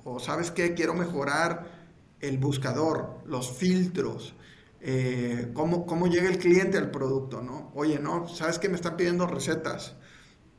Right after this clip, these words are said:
O sea, quieren ver cómo usar el producto, ¿no? O sea,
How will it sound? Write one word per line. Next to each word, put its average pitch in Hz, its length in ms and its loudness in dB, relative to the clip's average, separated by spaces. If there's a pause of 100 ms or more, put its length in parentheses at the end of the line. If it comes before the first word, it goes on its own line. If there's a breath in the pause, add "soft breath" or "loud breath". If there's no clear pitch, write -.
(180)
O 190 80 -12
sea, 151 180 0
quieren 175 260 6
ver 175 280 8
cómo 175 420 2
usar 175 320 4
el 208 140 4
producto, 143 440 -2
¿no? 113 300 -10
O - 20 -18
sea, 135 320 -4